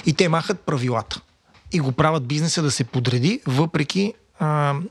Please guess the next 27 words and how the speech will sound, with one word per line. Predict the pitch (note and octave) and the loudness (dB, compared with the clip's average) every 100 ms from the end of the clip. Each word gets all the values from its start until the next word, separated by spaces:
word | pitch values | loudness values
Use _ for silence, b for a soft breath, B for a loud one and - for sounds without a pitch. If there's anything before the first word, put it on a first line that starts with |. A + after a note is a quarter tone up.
| - | 0
липсата | C#3+ - D3+ C#3+ | 0 2 0 0
на | C3 | 0
основни | A#2 C#3+ C#3+ | 2 2 2
правила. | C3 B2+ A#2 A2 - - | 0 0 0 -2 -2 0
Не | |
забравяйте, | C3+ B2+ C3+ D#3+ E3+ | 2 4 2 2 0
че | F3+ F#3+ | -2 -2
Патагония | E3+ D#3 D3 C#3 D#3+ E3+ | -2 -2 -2 0 2 2
направиха | D3+ D3 C#3+ C3 | 0 0 -2 -2
същото | B2 C3+ - D3+ D#3 | -4 -4 -4 -2 0
нещо | D#3+ - - A3+ - b b b | 0 0 0 -2 -2 b b b
и | D3+ | 0
направиха | C#3 C3 D3 D3 D3 | 2 2 2 0 -2
така | C3+ C#3+ | -2 0
наречените | C#3+ C#3 D3 E3 D3+ B2+ C3 B2 A#2+ B B _ | 2 0 0 0 0 0 0 0 -2 B B _
предприятия, | C#3+ B2+ - - C3 C#3 D3+ - C3 B2 G3+ - _ _ - | 0 0 -2 0 2 2 0 -2 0 0 -2 -4 _ _ -4
образувани | E3 C3+ C#3 A#2 E3 D#3+ | 0 2 2 2 2 2
на | C#3 | 0
комюнити | - C3 D3+ E3 C3+ | 0 2 2 2 -2
принцип | A2+ - E3 G3+ E3 | 0 0 0 0 0
до | C#3 | 0
сто | - D3 | 2 0
и | |
петдесет | C3+ B2 - B2+ | 0 -2 0 -2
човека. | - A2 G#2+ - G#3 B3+ _ B B B B | -2 -2 -2 2 0 0 _ B B B B
И | D3+ D#3 | -2 0
също | D3+ - E3 - | 0 0 0 0